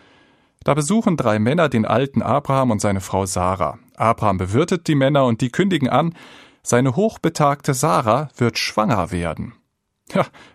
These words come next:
da kann Sarah ja nur lachen und tut das auch. Alles spricht gegen die Schwangerschaft. Warum darauf hoffen?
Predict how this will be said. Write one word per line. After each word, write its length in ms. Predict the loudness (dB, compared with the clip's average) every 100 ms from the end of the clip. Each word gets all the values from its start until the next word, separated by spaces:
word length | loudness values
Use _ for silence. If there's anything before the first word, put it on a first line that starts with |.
| -2
da 140 | -2
kann 280 | 0 0 0
Sarah 300 | 2 2 2
ja 120 | 2
nur 160 | 2 2
lachen 400 | 2 0 -2 -4 _ _ _ -6
und 200 | -4 -2
tut 180 | -2 0
das 180 | 0
auch. 300 | 0 -2 -8 _ _ _ _ _ _ 0
Alles 320 | 2 2 0
spricht 380 | 0 -4 -4 -2
gegen 240 | -2 0
die 120 | -2
Schwangerschaft. 800 | -2 -2 -2 -4 -4 -6 -10 -20 _ _ _
Warum 380 | 0 0 0 -2
darauf 340 | 0 -2 -2
hoffen? 400 | -2 -2 -6 -10